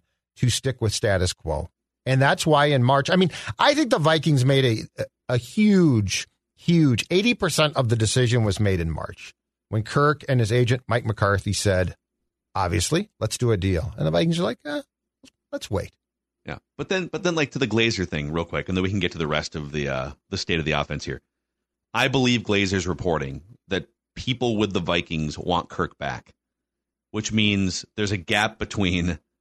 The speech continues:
Speaker 2: what that price point is
Speaker 1: Yep.
Speaker 2: for the Vikings and what that price point is for Kirk. And I doubt the Vikings are insultingly lowballing him, right? The Vikings are probably saying the same thing we are, which is, "Man, come on, dude. Like, God, you're, like,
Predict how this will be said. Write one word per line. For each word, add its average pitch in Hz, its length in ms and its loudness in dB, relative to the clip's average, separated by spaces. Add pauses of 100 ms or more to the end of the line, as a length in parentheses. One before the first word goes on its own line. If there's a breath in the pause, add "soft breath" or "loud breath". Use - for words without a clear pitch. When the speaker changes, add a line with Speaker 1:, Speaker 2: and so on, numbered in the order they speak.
(420)
Speaker 2:
what 107 220 -2
that 90 180 0
price 143 300 0
point 92 280 0
is 82 440 -4 (140)
Speaker 1:
Yep. 101 200 -4 (160)
Speaker 2:
for 104 100 -4
the 180 80 -2
Vikings 135 540 2
and 107 100 2
what 107 100 -2
that 104 160 0
price 104 280 0
point 95 240 0
is 85 100 0
for - 140 -10
Kirk. - 340 -10 (720)
And 139 80 -2
I 131 100 2
doubt 143 280 0
the 147 80 0
Vikings 117 480 2
are 92 640 0 (180)
insultingly 120 840 0
lowballing 87 640 0
him, 71 220 -6
right? 78 240 -4
The 107 80 -2
Vikings 113 400 0
are 117 60 0
probably 104 280 0
saying 95 320 -2
the 95 80 -4
same 123 220 0
thing 131 180 0
we 160 140 2
are, 107 140 0
which 101 220 -4
is, 95 220 -6
"Man, 95 300 -12
come 107 160 -8
on, 92 140 -8
dude. 92 200 -4
Like, 87 200 -8
God, - 280 -18
you're, 82 100 -20
like, 87 280 -12